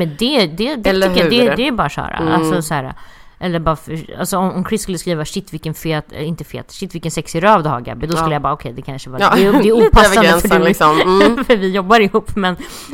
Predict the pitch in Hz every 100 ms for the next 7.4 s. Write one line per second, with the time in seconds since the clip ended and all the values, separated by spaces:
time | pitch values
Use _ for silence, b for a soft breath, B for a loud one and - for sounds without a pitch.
0 | 254 202 202 196 185 180 175 170 160 -
1 | _ _ _ - - 180 117 113 185 170
2 | 165 165 170 165 165 180 170 - 170 -
3 | 185 170 156 147 143 143 139 151 156 147
4 | 139 151 143 139 b b b - 185 156
5 | - 165 - 175 156 151 143 147 143 143
6 | 135 139 - b - 175 165 156 180 165
7 | 151 143 143